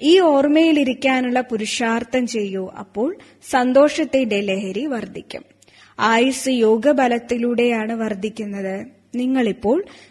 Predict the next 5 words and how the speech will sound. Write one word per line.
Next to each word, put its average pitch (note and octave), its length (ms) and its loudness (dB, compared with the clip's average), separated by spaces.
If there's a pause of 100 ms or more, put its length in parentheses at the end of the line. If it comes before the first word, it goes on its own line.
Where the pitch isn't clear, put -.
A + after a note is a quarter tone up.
(100)
ദൈവികമായ D#4 1000 4
ഗുണങ്ങൾ A#3 560 0
ധാരണ A#3+ 520 -2
ചെയ്യുന്നു. A#3 680 -6 (300)
പിന്നീടത് B3 760 2